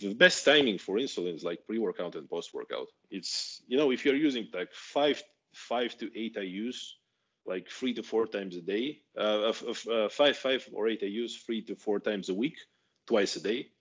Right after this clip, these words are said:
it's comes up, equates to six to eight injections per week. Uh, I mean, like, the Novolin, the short, the short one,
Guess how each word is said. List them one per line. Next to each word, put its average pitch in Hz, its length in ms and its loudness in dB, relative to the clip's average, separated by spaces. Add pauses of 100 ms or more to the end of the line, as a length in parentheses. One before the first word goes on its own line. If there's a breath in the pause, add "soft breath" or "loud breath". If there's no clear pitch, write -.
(160)
it's - 460 -8
comes 107 220 2
up, 107 260 4
equates 113 580 0
to 101 120 -2
six - 300 -2
to - 140 -6
eight 107 200 2
injections 98 440 0
per - 160 -4
week. 110 260 -4 (640 soft breath)
Uh, 101 340 4
I 117 60 -2
mean, 127 160 0
like, 104 220 4
the 101 100 -2
Novolin, 117 680 0
the 92 480 -4 (180)
short, - 460 2 (220)
the - 60 -4
short 107 380 2
one, 107 220 -2